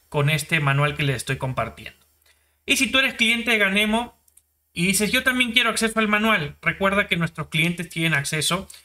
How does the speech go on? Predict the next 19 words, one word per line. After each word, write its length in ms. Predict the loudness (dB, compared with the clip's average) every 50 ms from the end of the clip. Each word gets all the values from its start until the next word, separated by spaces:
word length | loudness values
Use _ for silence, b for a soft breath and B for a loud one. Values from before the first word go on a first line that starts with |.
| B B B B
no 160 | 0 2 2
solo 540 | 2 2 2 4 4 2 2 2 -2 -4 -2
a 80 | -2 -2
este 180 | -2 0 -2
manual, 440 | 0 0 2 2 2 2 2 2 0
sino 220 | -4 -6 -4 -2 -2
a 180 | -2 -4 _
todos 300 | 0 2 2 4 2 2
los 160 | 2 0 0
manuales, 540 | 0 0 0 2 2 2 2 2 0 -2 -4
a 100 | -6 -2
todo 120 | 0 0 0
el 80 | 0
conocimiento, 800 | -2 -2 -2 -2 -2 -2 -2 0 0 2 0 0 -2 -2 -4 -6 B B B B
a 100 | 0 2
las 200 | 2 2 2 2
herramientas 880 | 0 2 2 2 2 4 2 2 2 0 2 2 0 0 0 -6 B B B B B B B
que 100 | -2 0
integramos 840 | 2 2 2 2 4 4 4 4 4 2 2 2 0 0 -2 -4